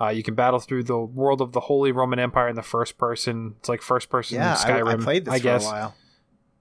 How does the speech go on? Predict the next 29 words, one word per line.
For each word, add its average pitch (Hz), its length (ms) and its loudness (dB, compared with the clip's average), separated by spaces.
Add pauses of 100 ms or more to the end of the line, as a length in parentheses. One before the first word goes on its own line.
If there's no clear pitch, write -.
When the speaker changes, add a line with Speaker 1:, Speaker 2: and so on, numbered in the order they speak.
(120)
Speaker 1:
Yeah, 120 180 2
this 120 120 2
is 135 40 2
one 139 140 2
where, 127 80 2
like, 123 160 0
you 127 80 2
don't 127 160 4
even 120 100 -2
know 117 60 4
how 113 60 2
to 113 60 0
read 113 300 -2
when 120 100 -2
you 117 60 -2
start, 127 360 2
right? 123 220 2
Speaker 2:
Yeah. 113 200 0
Speaker 1:
This 113 80 -2
is 135 60 0
when 127 100 0
you 123 40 0
have 110 60 -4
to, 117 140 -4
to 107 200 -6
learn. 117 300 0 (180)
Yeah. 98 280 -2 (760)
Um, 101 440 0 (160)
so 107 800 0